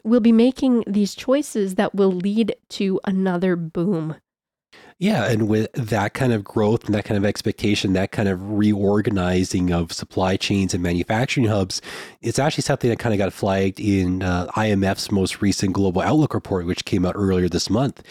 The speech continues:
Speaker 2: And they're kinda saying that part of the problem with global economic recovery is the threat of kind of the fracturing of supply chains, where they're worried that the, this block of countries will only deal with itself, this block of countries will only deal with itself,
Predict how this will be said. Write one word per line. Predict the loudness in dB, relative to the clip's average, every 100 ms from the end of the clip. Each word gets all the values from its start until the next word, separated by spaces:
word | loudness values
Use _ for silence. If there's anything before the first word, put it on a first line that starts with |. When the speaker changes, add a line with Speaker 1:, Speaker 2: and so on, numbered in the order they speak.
| -20 -20 -16 -2
Speaker 2:
And | 0
they're | 2 0
kinda | 0 0
saying | 2 2
that | 0 -2
part | 0 0
of |
the | 0
problem | -2 0 2 2 2
with | 0
global | 0 0 2 2 2 0 -2
economic | -4 -2 -2 -2
recovery | -6 -2 0 2 2 2
is | 2 2
the | 0
threat | -4 -2 -2 -2
of | -4
kind | -4 -2 -2
of |
the | -2
fracturing | -6 -6 -2 -2 -2 -4 -2 -2 -2 -2
of | 0 0 -2
supply | -6 -2 0 0
chains, | 0 -4 -6 -10 -10 -14 -20 -20 -20 -6
where | 0 2
they're | 2 2
worried | 0 0 2 2 2
that | 0 -2 -6 -20 -20 -20 -20 _
the, | -2 -2 -2 -2
this | 0 -2
block | -4 0 0 0
of | -2
countries | -2 -2 0 2
will | 2 2
only | 2 2
deal | 2 2
with | 0
itself, | -4 -2 -2 -2
this | -2 -2
block | -2 -2 0
of | -2
countries | -4 -2 0 0
will | 2
only | 2
deal | 2 2
with | 2
itself, | -2 -2 0 0 -2